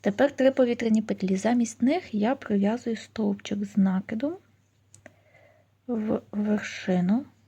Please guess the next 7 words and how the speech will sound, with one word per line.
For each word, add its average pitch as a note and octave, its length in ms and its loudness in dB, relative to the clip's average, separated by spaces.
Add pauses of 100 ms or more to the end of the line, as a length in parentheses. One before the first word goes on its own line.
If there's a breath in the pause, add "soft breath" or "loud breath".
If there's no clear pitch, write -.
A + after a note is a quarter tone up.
(3500)
першого A3 480 -4
рельєфного. G#3+ 640 -2 (960 loud breath)
А B3 120 10
от G3 180 4
тепер C4+ 360 0
тринадцятий A3 640 0
ряд. F#3+ 180 -2